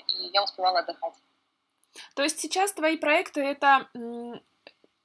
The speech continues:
Speaker 2: часть, э, твоей жизни, часть тебя, но это не способ, э, заработать деньги, например? В
Speaker 1: Да,
Speaker 2: смысле,
Speaker 1: это
Speaker 2: это
Speaker 1: вообще не
Speaker 2: не
Speaker 1: способ.
Speaker 2: основная, н-, не основная их функция, скажем так, и функция их присутствия в твоей жизни.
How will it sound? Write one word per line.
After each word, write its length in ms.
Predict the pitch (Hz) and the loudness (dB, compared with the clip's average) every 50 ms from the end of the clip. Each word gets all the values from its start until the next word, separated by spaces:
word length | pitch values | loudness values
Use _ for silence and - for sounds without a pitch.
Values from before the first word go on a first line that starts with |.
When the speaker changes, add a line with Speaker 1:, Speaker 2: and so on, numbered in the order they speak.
| - - - - - | -8 -8 -8 -6 -2
Speaker 2:
часть, 500 | - - 277 254 240 226 - - - - - | 2 4 6 6 4 4 -2 -4 -6 -4 -2
э, 200 | 262 233 220 226 | 0 0 0 0
твоей 320 | 226 240 247 233 240 240 233 | 0 -2 -2 0 0 0 0
жизни, 340 | 240 277 277 262 254 233 226 | 0 -2 -4 -4 -4 -6 -6
часть 300 | - 269 247 247 - - | -4 -4 -4 -4 -4 -6
тебя, 340 | - 254 233 294 339 381 | -8 -4 0 2 2 2
но 280 | 311 254 254 269 269 254 - | 2 0 0 0 0 0 -2
это 200 | 269 262 - 240 | -6 -8 -6 -6
не 120 | 247 254 254 | -4 -4 -4
способ, 520 | 254 - - 277 311 302 - 269 220 202 - - | -4 -6 -2 -2 -2 -2 0 -2 -4 -4 -6 -4
э, 380 | 202 202 190 185 180 180 180 180 - - - - - - _ _ _ - | -2 0 2 2 2 0 -2 -4 -8 -20 -20 -20 -20 -20 _ _ _ -12
заработать 460 | - - 190 190 190 247 254 254 202 | -6 -2 -2 0 0 0 -2 -2 -4
деньги, 320 | 175 180 185 185 185 180 185 | -2 -4 -4 -4 -4 -6 -8
например? 480 | 190 180 - - 190 190 175 170 165 - _ - _ _ _ _ _ _ _ - - - _ _ _ - | -8 -8 -10 -10 -10 -8 -8 -10 -10 -12 _ -20 _ _ _ _ _ _ _ -20 -20 -20 _ _ _ 2
В 60 | - | 4
Speaker 1:
Да, 60 | 254 | 6
Speaker 2:
смысле, 220 | 294 320 311 277 | 8 8 8 6
Speaker 1:
это 100 | - - | 6 4
Speaker 2:
это 0 | |
Speaker 1:
вообще 220 | 240 - 339 320 339 | 6 6 8 6 6
не 60 | 359 | 6
Speaker 2:
не 80 | 370 370 | 6 4
Speaker 1:
способ. 240 | 370 370 - 370 | 4 4 6 4
Speaker 2:
основная, 380 | 349 349 359 359 349 330 311 277 | 4 6 6 6 8 8 6 4
н-, 140 | - 302 294 - | 2 -2 -6 -4
не 140 | 294 311 311 | -2 -2 -2
основная 400 | 302 - 320 302 294 302 294 277 | -2 -2 -2 0 2 2 2 2
их 140 | 262 - - | 0 -4 -4
функция, 420 | - 254 202 185 - - - 165 | -4 -4 -4 -4 -6 -6 -6 -6
скажем 320 | 160 - - 196 185 190 202 | -6 -6 -8 -10 -8 -8 -6
так, 260 | 202 233 214 208 - | -2 -2 -2 -2 -2
и 140 | 208 190 185 | -6 -6 -6
функция 440 | - - 247 233 220 - - 214 196 | -8 -10 -10 -10 -8 -6 -4 -4 -4
их 100 | 196 - | -4 -6
присутствия 480 | - - - - 208 - - - 190 165 | -8 -10 -8 -8 -8 -8 -8 -8 -8 -8
в 80 | - | -8
твоей 240 | - - 190 185 180 | -10 -10 -10 -8 -8
жизни. 400 | 170 175 165 160 - - - - | -8 -10 -10 -10 -12 -16 -18 -18